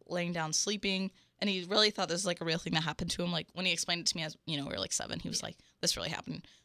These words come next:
Speaker 1: But, um,
Speaker 2: <laughs>
Speaker 1: turned to one side and then kept hearing noises, like, scratching on the door, stuff like that. And, um,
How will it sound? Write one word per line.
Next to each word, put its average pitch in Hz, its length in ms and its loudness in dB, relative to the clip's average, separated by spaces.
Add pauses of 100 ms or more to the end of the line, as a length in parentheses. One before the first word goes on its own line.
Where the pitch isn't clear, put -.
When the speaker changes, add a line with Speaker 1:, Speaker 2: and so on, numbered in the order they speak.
Speaker 1:
But, 180 140 6
um, 160 360 2
Speaker 2:
<laughs> - 480 -16
Speaker 1:
turned 226 240 0
to 226 80 -8
one 202 180 0
side 180 320 4
and 175 80 2
then 175 140 2
kept - 160 -4
hearing 170 240 0
noises, 165 320 2
like, 156 160 2
scratching 160 420 2
on 165 80 -2
the 156 80 -4
door, 185 300 4
stuff - 180 0
like 196 140 -2
that. 185 260 2 (460)
And, 175 160 4
um, 151 320 -4